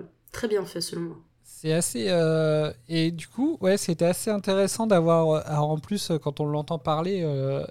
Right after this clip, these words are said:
Speaker 2: la voix diffère un petit peu. Alors bon, après, bah, déjà, il y a une différence entre le fait d'entendre une,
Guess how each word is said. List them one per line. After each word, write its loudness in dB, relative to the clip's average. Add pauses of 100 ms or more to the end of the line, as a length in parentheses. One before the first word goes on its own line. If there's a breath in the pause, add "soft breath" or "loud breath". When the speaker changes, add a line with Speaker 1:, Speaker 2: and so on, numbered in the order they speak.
(140)
Speaker 2:
la 2
voix 2
diffère -4
un -2
petit -8
peu. -6
Alors -6
bon, -10
après, -8
bah, -8
déjà, -2 (320 loud breath)
il -2
y -4
a -2
une 0
différence -2
entre -6
le 0
fait -4
d'entendre -4
une, -4